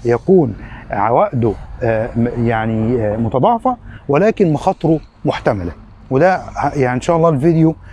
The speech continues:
في فيديو بيتكلم عن الموضوع ده، هسيب لكم الرابط بتاعه أسفل ال-، آه، الفيديو. أختم بقى ب-، ب-، بحاجة مهمة جدًا. يعني عايز أقول لك كل اللي فات ده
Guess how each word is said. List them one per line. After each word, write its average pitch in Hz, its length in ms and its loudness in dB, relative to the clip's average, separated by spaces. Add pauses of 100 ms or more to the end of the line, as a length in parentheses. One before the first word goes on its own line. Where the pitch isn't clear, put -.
(140)
في 160 120 2
فيديو 160 380 2
بيتكلم 131 440 0
عن 123 100 0
الموضوع 117 360 0
ده، 196 200 0 (240)
هسيب 135 280 0
لكم 165 200 2
الرابط 139 420 2
بتاعه 135 460 0 (320)
أسفل 135 420 0 (120)
ال-، 113 200 0
آه، 104 480 -4
الفيديو. 113 340 0 (380)
أختم 208 360 2
بقى 196 340 4
ب-، 135 80 0
ب-، 127 440 0
بحاجة 180 320 0
مهمة 156 280 2
جدًا. 147 400 0 (480)
يعني 131 440 0
عايز 160 200 2
أقول 190 240 4
لك - 420 -2
كل 214 200 2
اللي 151 120 4
فات 180 160 0
ده 156 260 2